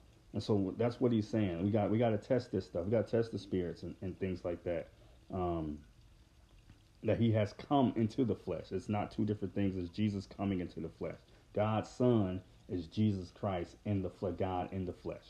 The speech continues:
Um, and then verse, uh, I think that might have been, was it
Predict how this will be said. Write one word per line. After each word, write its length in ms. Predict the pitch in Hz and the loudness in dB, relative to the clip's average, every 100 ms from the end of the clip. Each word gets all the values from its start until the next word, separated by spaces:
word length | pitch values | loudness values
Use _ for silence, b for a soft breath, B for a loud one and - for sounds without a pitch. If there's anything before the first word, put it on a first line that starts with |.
| - - b b b b b b - - - - | -20 -20 b b b b b b -20 -20 -8 -2
Um, 240 | 110 110 | 0 2
and 160 | 123 120 | 4 6
then 220 | 151 147 | 6 6
verse, 460 | 147 151 147 - | 6 4 2 -4
uh, 500 | - 139 131 131 127 127 117 - - - - - - _ - - - - | 2 2 4 2 2 0 -6 -18 -20 -20 -20 -20 -20 _ -20 -20 -14 -6
I 40 | - | -4
think 180 | 170 | -4
that 100 | 190 | -4
might 140 | 190 175 | -4 -2
have 80 | 175 | -2
been, 240 | 180 139 | -2 -2
was 140 | 117 | -2
it 80 | 107 | -4